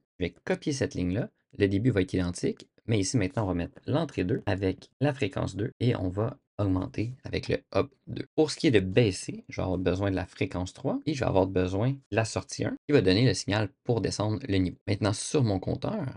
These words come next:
je vais devoir ajouter une deuxième condition qui va être hop deux. Et hop deux va permettre de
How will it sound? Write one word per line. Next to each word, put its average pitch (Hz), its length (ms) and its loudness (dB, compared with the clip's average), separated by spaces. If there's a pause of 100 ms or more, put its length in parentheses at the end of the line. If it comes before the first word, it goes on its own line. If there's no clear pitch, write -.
(200)
je 95 140 -4
vais 143 100 2
devoir 120 540 2
ajouter 104 580 0
une 92 360 0
deuxième 127 580 0
condition 92 560 -6 (220)
qui 87 80 -10
va 90 180 -4
être - 120 -8 (100)
hop 110 200 2
deux. - 220 -2 (220)
Et 117 140 -2
hop 95 140 2
deux 110 200 2
va 104 420 0
permettre 92 380 0
de - 160 -2